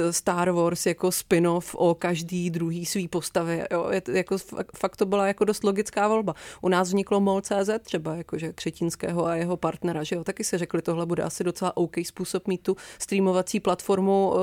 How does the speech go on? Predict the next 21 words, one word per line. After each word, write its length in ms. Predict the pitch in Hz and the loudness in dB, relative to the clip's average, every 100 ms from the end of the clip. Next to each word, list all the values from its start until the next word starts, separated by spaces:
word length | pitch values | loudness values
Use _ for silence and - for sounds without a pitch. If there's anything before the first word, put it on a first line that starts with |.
| 185 | 0
to 120 | 185 | 0
nám 160 | 180 185 | 0 -2
prostě 300 | 185 - 185 | -6 -6 -2
bude 160 | 185 | 0
dělat 180 | 185 185 | 0 0
docela 300 | 180 175 190 | 0 0 0
dobrý 260 | 185 196 202 | 0 0 -2
čísla, 320 | - 185 185 | -4 0 2
aby 180 | 190 196 | 4 4
lidi 180 | 190 | 4
pak 160 | 196 202 | 0 0
koukali 360 | - 185 196 196 | 2 2 2 2
tady 200 | 196 190 | 2 0
naše 240 | 190 - | 0 -2
jako 320 | 185 - 196 - _ _ | -2 -2 -4 -4 _ _
kulmy, 320 | - 196 196 196 | 2 4 4 2
žehličky 460 | 180 185 - - | 0 0 -2 -2
a 40 | 185 | -2
všechno, 300 | 190 196 185 | -2 -4 -4
co 140 | 190 | -2
prodáváme, 600 | 202 185 180 180 185 185 | 0 2 2 0 0 0